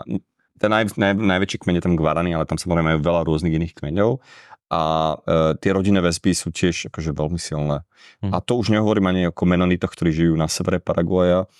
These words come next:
Speaker 1: ktorí, čo je vlastne vš-, jedna veľká rodinná komunita,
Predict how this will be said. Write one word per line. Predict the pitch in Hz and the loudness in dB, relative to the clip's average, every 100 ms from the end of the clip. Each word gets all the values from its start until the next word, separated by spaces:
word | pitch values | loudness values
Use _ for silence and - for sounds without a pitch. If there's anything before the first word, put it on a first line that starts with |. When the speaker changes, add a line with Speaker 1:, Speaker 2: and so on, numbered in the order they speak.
| _ - _ - | _ -20 _ -20
Speaker 1:
ktorí, | - 95 90 85 85 85 82 - _ _ _ _ _ _ _ _ _ _ _ _ | -6 0 2 2 4 2 2 -2 _ _ _ _ _ _ _ _ _ _ _ _
čo | - | -2
je | 98 | 0
vlastne | 90 - | 0 -4
vš-, | - - | -4 2
jedna | 98 90 | 2 2
veľká | 85 85 - | 2 0 0
rodinná | 80 82 80 | 0 2 0
komunita, | - 80 76 69 76 | 0 0 -2 -4 -8